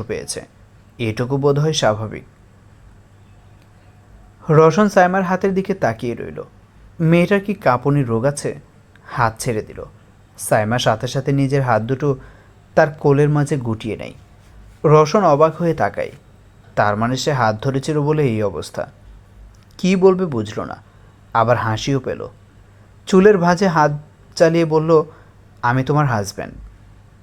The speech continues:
তুমি কি আমাকে মেনে নিতে পেরেছ? I mean, ফ্যামিলির চাপে বাধ্য হয়ে বিয়ে করনি তো?" সাইমা চোখ বড় করে রওশনের দিকে তাকালো, দুদিকে মাথা নেড়ে বোঝালো। রওশন ভ্রু কুঁচকে বলল,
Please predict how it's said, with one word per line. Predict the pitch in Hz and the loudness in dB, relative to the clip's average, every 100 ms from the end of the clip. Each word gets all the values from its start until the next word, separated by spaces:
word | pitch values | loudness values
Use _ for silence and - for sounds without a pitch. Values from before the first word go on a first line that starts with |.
| - | -8
তুমি | 123 110 | -4 -4
কি | 110 131 | -2 -2
আমাকে | 127 131 | -2 -2
মেনে | 135 113 117 | -2 -2 -2
নিতে | 123 143 | -4 -4
পেরেছ? | 151 151 147 85 - - - - - - - | -2 -4 -4 -8 -8 -20 -20 -20 -20 -18 -2
I | 147 | 0
mean, | 156 175 180 - - - | 2 0 -2 -10 -20 -4
ফ্যামিলির | 147 135 143 151 | 0 2 2 0
চাপে | 147 156 165 | 0 0 2
বাধ্য | 139 107 107 | 2 2 0
হয়ে | 131 143 | 0 0
বিয়ে | 147 151 | 0 -2
করনি | 151 160 165 | 2 2 2
তো?" | 151 - - - - - - - - - - - - - - - - - - - - - | -2 -4 -6 -20 -20 -20 -20 -20 -20 -20 -20 -20 -20 -20 -20 -20 -20 -20 -20 -20 -20 -14
সাইমা | - 170 175 214 | 0 2 4 2
চোখ | 214 185 185 | 2 -2 0
বড় | 180 196 196 | 2 2 2
করে | 196 190 165 - - - - - 165 | -2 -2 -4 -8 -20 -20 -20 -8 2
রওশনের | 139 143 165 170 160 | 4 4 2 -2 -2
দিকে | 165 170 | -2 -2
তাকালো, | 98 101 - - - - - - - - | -2 -6 -10 -10 -14 -20 -20 -20 -12 -4
দুদিকে | 127 117 110 113 135 | -2 -2 -4 -4 -2
মাথা | 117 110 131 | -2 -2 -2
নেড়ে | 127 135 | 0 0
বোঝালো। | 123 117 143 143 131 - - - - - - - - - - - | -2 -4 0 0 0 -4 -20 -20 -20 -20 -20 -20 -20 -20 -20 -2
রওশন | 160 147 151 202 185 | 4 4 4 2 0
ভ্রু | 147 170 | 0 0
কুঁচকে | 196 190 - 196 | 0 -4 -2 -2
বলল, | 139 135 151 143 | 0 2 2 0